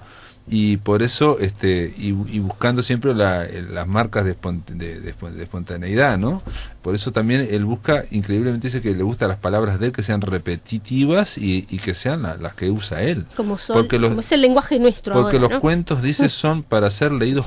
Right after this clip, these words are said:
Speaker 1: por mí,
Speaker 2: Por mí.
Speaker 1: ¿no? Este, y digo, eh, hay una grabación, eh, son dos grabaciones maravillosas donde uno ve la voz que se,
Speaker 2: Se
Speaker 1: se
Speaker 2: da
Speaker 1: adapta
Speaker 2: cuenta de
Speaker 1: perfecta.
Speaker 2: que <laughs>
Speaker 1: Pero vos me decías otra cosa, que es mucho más interesante también,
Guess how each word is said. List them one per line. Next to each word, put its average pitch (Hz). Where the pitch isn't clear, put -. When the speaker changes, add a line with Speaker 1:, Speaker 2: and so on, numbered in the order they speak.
Speaker 1:
por 90
mí, 104
Speaker 2:
Por 190
mí. 180
Speaker 1:
¿no? 120
Este, 87
y 98
digo, 92
eh, 82
hay 113
una 101
grabación, 90
eh, 85
son 104
dos 113
grabaciones 98
maravillosas 90
donde 98
uno 143
ve 113
la 113
voz 117
que 185
se, -
Speaker 2:
Se -
Speaker 1:
se 254
Speaker 2:
da 226
Speaker 1:
adapta 233
Speaker 2:
cuenta 240
de 240
Speaker 1:
perfecta. 170
Speaker 2:
que 208
<laughs> -
Speaker 1:
Pero 170
vos 220
me 214
decías 190
otra 151
cosa, 107
que 110
es 110
mucho 131
más 135
interesante 113
también, 123